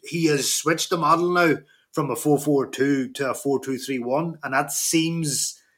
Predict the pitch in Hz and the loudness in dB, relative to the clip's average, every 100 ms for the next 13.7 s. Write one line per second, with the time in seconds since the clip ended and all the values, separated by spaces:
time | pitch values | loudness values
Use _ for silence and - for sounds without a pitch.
0 | _ _ _ - 147 151 135 131 - 156 | _ _ _ -6 0 2 2 0 -2 -4
1 | 131 127 120 135 123 117 113 135 131 156 | -4 -4 -4 -8 -8 -6 -2 -2 -2 0
2 | 151 151 - - - 147 156 165 147 - | 0 0 -6 -4 -2 0 0 0 -2 -4
3 | - _ _ _ _ _ - 143 117 143 | -8 _ _ _ _ _ -2 -2 2 0
4 | 143 127 127 131 135 - _ 135 135 - | 0 -2 0 2 0 -6 _ -2 -2 0
5 | 131 127 104 123 135 147 131 123 - 127 | -2 -2 -6 -4 0 0 0 -4 -8 -2
6 | 120 117 117 107 _ 135 120 139 117 117 | -2 -2 -8 -14 _ -10 -4 -4 -4 -4
7 | 127 127 110 123 113 98 - _ _ - | -4 -4 -6 -2 -2 -4 -12 _ _ -14
8 | - 147 127 127 123 127 117 117 131 123 | 0 2 2 0 -4 -6 -8 -6 -4 -4
9 | 127 120 - - - _ 131 117 - 120 | -4 -4 -4 -4 -8 _ -12 -6 -2 -2
10 | 127 113 127 127 131 135 135 113 110 - | -2 -6 -2 0 0 0 -2 -4 -8 -10
11 | 113 98 - - - 120 - 120 107 107 | -14 -12 -12 -14 -10 -10 -8 -10 -6 -6
12 | 110 147 - - _ _ _ _ _ _ | -4 -6 -6 -12 _ _ _ _ _ _
13 | 143 123 117 110 107 107 | 0 2 2 0 -4 -14